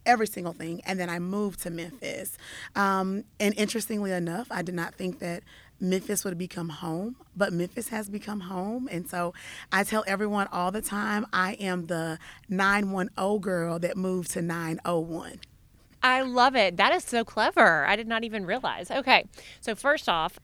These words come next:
Speaker 2: thank you for whoever in your family was, um, military for their service. Um, and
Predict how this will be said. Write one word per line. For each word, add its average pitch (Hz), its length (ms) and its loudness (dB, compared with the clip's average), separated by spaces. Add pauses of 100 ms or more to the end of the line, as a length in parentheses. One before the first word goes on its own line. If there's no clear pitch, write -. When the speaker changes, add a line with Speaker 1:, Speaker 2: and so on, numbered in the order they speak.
Speaker 2:
thank 202 260 0
you 190 300 0
for 180 320 -2
whoever 165 540 -2
in 170 180 -8
your 165 80 -8
family 160 340 -8
was, 156 380 -8
um, 160 200 -8
military 160 580 -10
for 190 100 -8
their 165 140 -10
service. 175 420 -14 (720)
Um, 208 460 8
and 214 640 2